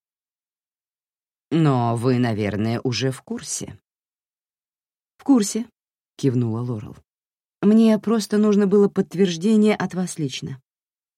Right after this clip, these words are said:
Вы не знаете, кто мог желать вашему мужу смерти?" "Кроме меня?" прищурилась миссис Маршалл. "Давайте посмотрим. Примерно половина его клиентов.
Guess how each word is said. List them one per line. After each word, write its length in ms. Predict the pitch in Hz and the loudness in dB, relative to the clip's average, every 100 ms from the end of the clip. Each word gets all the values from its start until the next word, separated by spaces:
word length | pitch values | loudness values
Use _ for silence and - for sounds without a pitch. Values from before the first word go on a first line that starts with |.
| _ _ - | _ _ -2
Вы 220 | 202 226 | 2 4
не 140 | 233 | 2
знаете, 540 | 208 247 269 220 - 170 | 2 0 2 0 -2 -6
кто 260 | - 233 | -4 0
мог 240 | 220 202 185 | 2 2 0
желать 500 | 165 190 196 - - _ - | 0 0 0 -2 -12 _ -10
вашему 560 | 160 190 165 156 165 170 | -2 -2 0 -2 -2 0
мужу 300 | 226 175 147 | 0 0 -2
смерти?" 540 | - 185 127 - 127 _ _ _ _ _ _ _ _ _ _ _ _ | -2 -2 -4 -12 -14 _ _ _ _ _ _ _ _ _ _ _ _
"Кроме 440 | - 139 135 110 113 | -8 -4 -2 -2 -2
меня?" 400 | 123 139 185 339 _ _ _ _ _ _ - | -2 -2 -4 -10 _ _ _ _ _ _ -4
прищурилась 800 | 127 117 - 113 104 107 107 - | -2 -2 -6 -6 -4 -6 -6 -6
миссис 380 | 113 - 123 - | -8 -10 -12 -12
Маршалл. 440 | 143 - - - _ _ _ _ _ _ _ _ _ _ _ _ _ - | -12 -12 -16 -20 _ _ _ _ _ _ _ _ _ _ _ _ _ -2
"Давайте 360 | 240 330 - | 0 0 -2
посмотрим. 800 | 294 226 151 143 139 151 160 160 147 - _ _ _ _ _ _ | -4 -2 0 -2 -2 -2 0 -2 -4 -14 _ _ _ _ _ _
Примерно 520 | 196 339 349 349 311 | 2 4 6 4 2
половина 420 | 277 277 269 247 | 2 0 2 2
его 200 | 233 214 | 0 -2
клиентов. 720 | 208 185 127 98 - 95 - | -2 -4 -4 -10 -12 -18 -20